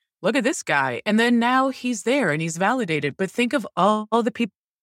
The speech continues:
people who got validated and all the shit that we talk about. And we can choose so much of what we want to consume now everywhere and reading. And, like, it's,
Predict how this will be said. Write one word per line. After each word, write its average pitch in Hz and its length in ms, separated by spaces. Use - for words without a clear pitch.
people 233 100
who 214 100
got 180 200
validated 156 540
and 156 140
all 208 160
the 226 100
shit - 360
that 185 140
we 170 100
talk 190 320
about. 135 340
And 190 240
we 262 220
can 311 220
choose 262 380
so 247 160
much 254 200
of 190 140
what 190 260
we 185 480
want 185 440
to 185 120
consume 220 600
now 127 420
everywhere 165 580
and 170 220
reading. 196 400
And, 175 200
like, 170 260
it's, - 200